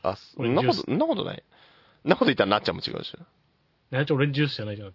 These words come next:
Speaker 2: オレンジ味の飲み物じゃん。
Speaker 1: うん、そう。じゃあオレンジ味の飲み物だったらバイアリスも入るわけ。
Speaker 2: うん。
Speaker 1: え、今オレンジジュースって飲まないよね？
Speaker 2: 飲むよ。
Speaker 1: 飲まないよ。
Speaker 2: トロピカーナだよ。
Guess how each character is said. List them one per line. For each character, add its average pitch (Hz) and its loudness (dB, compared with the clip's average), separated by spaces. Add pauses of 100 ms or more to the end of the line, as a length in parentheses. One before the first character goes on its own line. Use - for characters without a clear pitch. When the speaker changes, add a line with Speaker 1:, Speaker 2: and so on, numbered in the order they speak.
Speaker 2:
オ 131 -6
レ 151 4
ン 160 0
ジ 156 4
味 113 0
の 107 -10
飲 110 -10
み 107 -12
物 95 -14
じ - -18
ゃ - -12
ん。 67 -6
Speaker 1:
う - -12
ん、 - -16 (120)
そ - -18
う。 - -14 (880)
じ 120 0
ゃ - 4
あ - 4
オ 151 6
レ 262 4
ン 277 -6
ジ 285 4
味 170 2
の 113 2
飲 135 0
み - -
物 101 2
だ 104 4
っ - -14 (100)
た 160 6
ら 170 4
バ 110 2
イ 107 2
ア 92 0
リ 85 -2
ス - -10
も - -10
入 - -10
る - -14
わ - -12
け。 - -20 (680)
Speaker 2:
う 107 -10
ん。 98 -12 (2000)
Speaker 1:
え、 110 0
今 131 0
オ 92 0
レ 190 2
ン - -6
ジ 269 0
ジ 220 2
ュ - 2
ー - -2
ス - -6
っ 90 -6
て 95 -2
飲 98 0
ま 165 4
な 151 -6
い - -12
よ - -14
ね？ - -20 (920)
Speaker 2:
飲 151 2
む 135 2
よ。 101 -8 (520)
Speaker 1:
飲 107 -2
ま 143 0
な - -8
い - -14
よ。 - -12 (180)
Speaker 2:
ト 151 0
ロ 160 4
ピ 165 0
カ 156 0
ー 135 2
ナ 101 -6
だ 95 -16
よ。 - -20